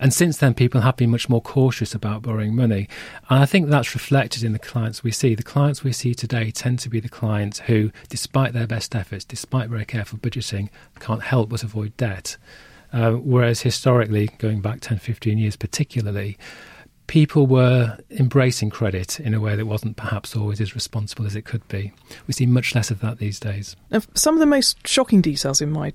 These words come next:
Speaker 2: report detailed the problems with public sector debt collection and the way that council tax debts are collected in particular. Why is it such a problem?
Speaker 1: Well, it's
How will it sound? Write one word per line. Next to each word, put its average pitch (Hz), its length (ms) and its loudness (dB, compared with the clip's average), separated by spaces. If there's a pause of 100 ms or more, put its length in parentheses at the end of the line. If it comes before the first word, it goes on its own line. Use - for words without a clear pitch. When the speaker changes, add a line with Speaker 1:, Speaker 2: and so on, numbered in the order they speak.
Speaker 2:
report 165 380 0
detailed 165 440 0
the 160 80 -4
problems 151 440 -2
with 156 200 -6
public - 480 -2
sector - 560 -6
debt - 180 -6
collection - 600 -10
and 175 260 2
the 180 140 0
way 190 220 4
that - 200 -2
council 247 420 2
tax - 320 -10
debts - 320 -4
are - 60 -4
collected - 560 -6 (500)
in 180 160 6
particular. 165 600 -2 (520)
Why 247 280 2
is 247 160 0
it - 120 -4
such - 240 -4
a 180 60 -6
problem? - 520 -10 (680)
Speaker 1:
Well, 160 260 4 (280)
it's 139 400 -4